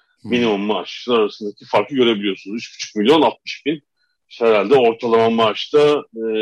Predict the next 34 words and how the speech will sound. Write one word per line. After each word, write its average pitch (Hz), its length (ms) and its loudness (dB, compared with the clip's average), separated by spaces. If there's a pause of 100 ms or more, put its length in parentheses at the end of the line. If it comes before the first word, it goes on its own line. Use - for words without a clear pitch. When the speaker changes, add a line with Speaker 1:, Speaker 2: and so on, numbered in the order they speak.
(140)
Speaker 2:
N 107 60 -10
B 110 100 -2
A'de 120 100 -4
on 123 220 -2
milyon 113 320 -6
dolar 107 260 -4 (920)
civarıdır. 104 540 -2
Yani 120 260 -4
kırk 131 280 -10
elli 127 240 -2
milyon 120 340 -2
dolarlık 127 440 -4
yıllık 131 420 -8
kontratlar 120 500 -6
var 90 160 -6
orada. 78 240 -12 (640)
Çok - 300 -20
aş-, - 400 -12
büyük 139 240 -6
bir 120 40 -18
fark 110 300 -6
var 90 120 -4
yani. 87 300 -8
Bir 120 80 -6
uçurum 131 400 0
var 90 120 -2
hatta. - 340 -10 (320)
Fark - 340 -2
diyemeyeceğim. 95 520 -6 (680)
Ee, 104 400 0
e, 123 100 2
bu 147 100 4
iki 139 240 2
ligin 151 360 2